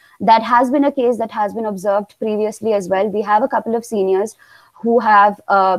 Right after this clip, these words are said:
switched to a P H D opportunity with different professors with which they have been doing their thesis because their work was really good,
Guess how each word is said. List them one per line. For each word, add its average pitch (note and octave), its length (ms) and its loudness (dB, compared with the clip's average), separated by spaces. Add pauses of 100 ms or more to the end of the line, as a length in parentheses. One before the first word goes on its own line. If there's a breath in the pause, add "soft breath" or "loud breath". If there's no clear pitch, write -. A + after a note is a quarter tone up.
switched - 680 -6
to B3+ 140 2
a A#3+ 60 0
P A3 220 -4
H - 160 -8
D A#3 140 -2
opportunity G#3+ 880 -6 (380)
with G3+ 340 0 (100)
different B3+ 320 4
professors A3+ 560 -4
with G3+ 160 -4
which G#3+ 240 -6
they A#3+ 80 0
have G#3 240 -2
been A3 140 -4
doing G#3 240 -2
their G#3+ 140 -6
thesis D4 440 -4
because A3 300 -8
their G#3 120 -8
work G3 280 -2
was G#3+ 180 -8
really B3+ 220 -2
good, G#3+ 260 -4